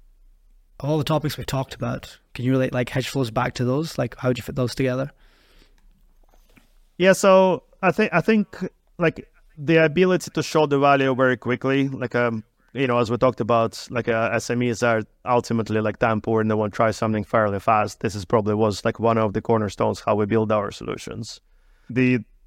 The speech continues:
Speaker 2: focus on almost, like, giving them the tools and almost teaching them how to use it in a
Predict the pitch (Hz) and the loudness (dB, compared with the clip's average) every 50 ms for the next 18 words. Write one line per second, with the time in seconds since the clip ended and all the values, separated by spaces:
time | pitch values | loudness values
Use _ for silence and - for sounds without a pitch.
0 | _ _ _ - - 165 165 156 - 156 143 - - - - 135 135 131 131 131 | _ _ _ -2 2 2 2 4 4 2 2 2 0 -4 -2 2 2 4 4 4
1 | 127 127 127 127 _ _ _ _ _ _ _ _ _ _ _ _ _ _ _ _ | 2 0 -2 -4 _ _ _ _ _ _ _ _ _ _ _ _ _ _ _ _
2 | _ - 135 135 135 135 131 - - 135 117 101 - 156 156 156 147 143 135 131 | _ -2 0 2 2 2 2 0 -2 -4 -2 0 2 4 4 4 4 2 2 2
3 | 131 127 123 - 143 131 127 120 - - - 131 120 123 127 120 - 139 131 131 | 2 0 0 2 0 0 0 0 -4 -6 -6 -4 -2 -2 -2 -2 -2 -2 0 0
4 | 127 123 - - - - - 160 151 - - 147 135 131 127 120 110 127 120 110 | 0 -2 -2 -6 -8 -2 0 0 0 0 0 0 0 0 0 0 0 0 0 0
5 | - 131 123 127 127 120 110 120 117 107 - - 120 120 120 117 117 | 0 0 0 0 0 0 0 -2 -2 -2 -4 -4 -4 -2 -2 -2 -2